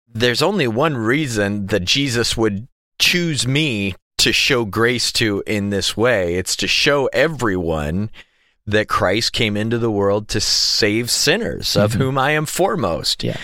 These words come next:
Speaker 1: I receive mercy for this reason, so that you might be able to see his perfect patience."
Speaker 2: Yeah.
Speaker 1: And we all have hard, a hard time, I think, or many of us, I know I do, sometimes seeing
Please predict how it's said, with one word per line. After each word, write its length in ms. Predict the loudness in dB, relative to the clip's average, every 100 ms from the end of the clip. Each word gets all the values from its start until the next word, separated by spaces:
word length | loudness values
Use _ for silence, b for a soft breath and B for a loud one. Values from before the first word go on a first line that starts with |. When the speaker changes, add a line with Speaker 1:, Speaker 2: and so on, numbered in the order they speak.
| B B B 0
Speaker 1:
I 120 | 2
receive 520 | 4 2 0 0 -2 0
mercy 500 | 0 2 0 -2 -2
for 200 | 0 0
this 260 | 2 0 0
reason, 400 | 0 0 -4 -4
so 320 | -2 0 0
that 420 | 0 2 2 -2 -10 -20 _
you 260 | -4 -2 0
might 540 | 0 0 0 -2 -6 -14 _ _ _ -4
be 160 | -2
able 160 | 0 -2
to 100 | 0
see 320 | 0 0 -2
his 200 | -2 -4
perfect 440 | -2 -2 -2 -4 -4
patience." 600 | -4 -4 -6 -6 -8 -8 b -16
Speaker 2:
Yeah. 80 | -16 -16 _ -2
Speaker 1:
And 200 | 0 0
we 160 | 2
all 240 | 2 2 2
have 260 | 2 0
hard, 320 | 2 2 2 0
a 20 | 0
hard 240 | 2 2
time, 280 | 0 0 0
I 60 | -2
think, 260 | -2 0
or 80 | 0
many 300 | 0 0 0
of 160 | 0 0
us, 180 | 0
I 80 | 0
know 140 | 0 0
I 160 | 0
do, 300 | 0 -2 -2 B B B -4
sometimes 600 | -2 -2 -2 -2 0 -2
seeing 720 | -2 -2 -2 -2 -2 -4